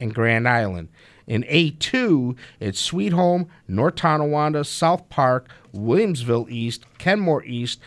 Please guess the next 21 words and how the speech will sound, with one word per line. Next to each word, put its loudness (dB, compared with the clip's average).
Star 2
Point, -2
Amherst, 0
Williamsville 2
South. -4
B 4
one 2
will 4
be 2
West 2
Seneca 2
East, -2
Burgard 4
slash 2
Buffalo 2
Arts, 4
East 0
Aurora 6
slash 2
Holland, 2
Iroquois, 2